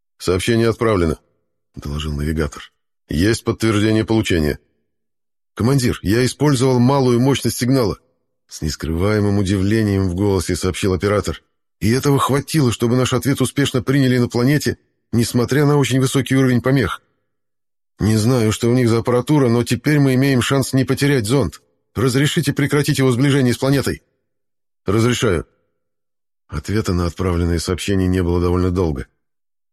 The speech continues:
Ждать пришлось почти десять минут, но зато полученная информация проясняла практически все вопросы,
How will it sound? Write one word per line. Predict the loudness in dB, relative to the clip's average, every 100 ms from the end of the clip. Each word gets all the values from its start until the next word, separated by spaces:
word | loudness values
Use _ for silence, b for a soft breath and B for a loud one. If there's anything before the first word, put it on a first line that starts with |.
| _ -10
Ждать | -4 -2 -2
пришлось | -4 -6 -2 -4
почти | -4 -8 -6 -4 -2
десять | -2 -2 -4
минут, | -2 -2 -2 -8 _ -8
но | -4
зато | -2 -2 -2
полученная | 0 0 0 0 0
информация | 0 -2 0 0 -2 -4
проясняла | -2 -4 -2 -2 0 -2
практически | -4 -6 -6 -4 -2 -2 -4 -6
все | -6 -2 -2
вопросы, | -2 -2 -2 -2 -4